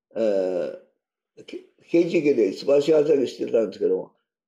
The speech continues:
改革派進学校で勉強して、改革派の牧師になったんですね。それでね、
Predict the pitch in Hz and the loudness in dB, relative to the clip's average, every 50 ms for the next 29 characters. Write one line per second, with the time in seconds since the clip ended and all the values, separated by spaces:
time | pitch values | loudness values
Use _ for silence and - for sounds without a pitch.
0 | _ _ - 170 190 240 226 - 214 208 208 208 190 - 160 - - 139 107 92 | _ _ -2 0 0 0 0 0 -2 -2 0 0 0 0 0 -2 -4 -6 -4 -4
1 | 87 82 80 - - 147 123 113 113 127 120 123 131 143 143 - 131 120 107 - | -4 -6 -6 -2 0 2 2 2 2 0 -2 -4 -4 -4 -4 -2 -4 -4 -4 -4
2 | - 131 131 139 - - 165 180 - 349 359 311 294 294 240 175 185 170 - - | -10 -14 -14 -14 -8 -6 -6 -6 -4 -6 -6 -4 -4 -4 -2 -4 -4 -4 -4 -6
3 | 180 165 143 117 - - - 82 - - - 117 151 180 214 208 - - - _ | -6 -4 -4 -6 -6 -8 -14 -14 -14 -16 -8 -2 0 0 0 -2 -4 -10 -18 _
4 | _ _ _ _ _ _ _ _ - 220 214 214 214 208 202 - 143 123 95 - | _ _ _ _ _ _ _ _ 2 2 2 4 4 2 2 2 0 0 0 -2
5 | - - - | -6 -12 -20